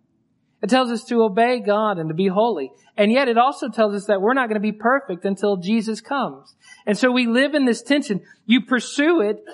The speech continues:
but you won't attain it until Jesus comes. But you still pursue it, knowing that you're gonna attain it when Jesus comes.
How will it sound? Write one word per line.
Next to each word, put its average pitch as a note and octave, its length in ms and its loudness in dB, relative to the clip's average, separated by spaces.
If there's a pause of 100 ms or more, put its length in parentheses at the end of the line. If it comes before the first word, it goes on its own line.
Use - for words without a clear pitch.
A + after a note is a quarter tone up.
(120)
but A#3+ 160 0
you B3 120 -2
won't C#4 180 0
attain C#4 400 -2
it A#3 60 -2
until A#3 260 -2
Jesus A3+ 400 -4
comes. C4+ 360 -4 (220)
But B3+ 220 -2
you C4 100 -2
still D4 380 -2
pursue D4 580 -2
it, G3 280 -10 (280)
knowing C4 400 0
that B3 200 -4
you're C4 100 -4
gonna B3+ 220 -2
attain C#4 360 -4
it B3 100 -4
when A#3+ 140 -2
Jesus A#3 360 -4
comes. G3+ 640 -4